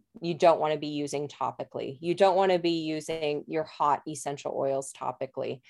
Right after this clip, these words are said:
So things like your oregano, you need to be careful with thyme. Um, so a great way to introduce essential oils, though, is by a water diffuser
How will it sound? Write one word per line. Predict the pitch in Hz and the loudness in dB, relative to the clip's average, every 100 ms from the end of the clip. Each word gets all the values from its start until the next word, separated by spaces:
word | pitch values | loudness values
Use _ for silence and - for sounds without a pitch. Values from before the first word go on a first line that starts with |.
| - - | -20 -16
So | - 165 156 | -2 0 0
things | 165 156 156 151 | -2 -4 -4 -2
like | 139 135 131 - _ _ - | 0 0 -2 -14 _ _ -8
your | 160 156 147 147 143 139 - 151 | 2 4 6 6 4 2 0 -2
oregano, | 151 160 165 151 139 131 - 143 - _ - | 4 4 6 2 0 -2 -4 -6 -10 _ -10
you | 170 165 151 | -2 0 0
need | 156 | -2
to | 147 | -2
be | 156 | -4
careful | - 151 151 | -2 0 2
with | 143 147 - - | 2 2 -4 -20
thyme. | - 180 165 139 131 135 - _ _ _ 165 | -8 -2 0 2 0 -4 -8 _ _ _ 2
Um, | 151 139 135 120 - - | 4 2 0 -4 -12 -10
so | - 202 180 165 - | 6 10 10 8 4
a | 180 | 2
great | 160 170 214 175 | 2 6 6 6
way | 156 170 180 | 4 4 2
to | 185 - | -2 -6
introduce | 165 - 160 135 165 160 - | -6 -4 -6 -2 -2 0 -2
essential | 170 - 147 - - | -8 -2 -2 0 2
oils, | 165 160 147 - | 4 6 4 2
though, | 143 139 | 0 0
is | 147 - | -4 2
by | 147 139 - | 2 2 0
a | |
water | 156 156 185 165 147 | 2 6 6 6 0
diffuser | 143 - 139 139 147 151 | -8 -6 -6 0 0 0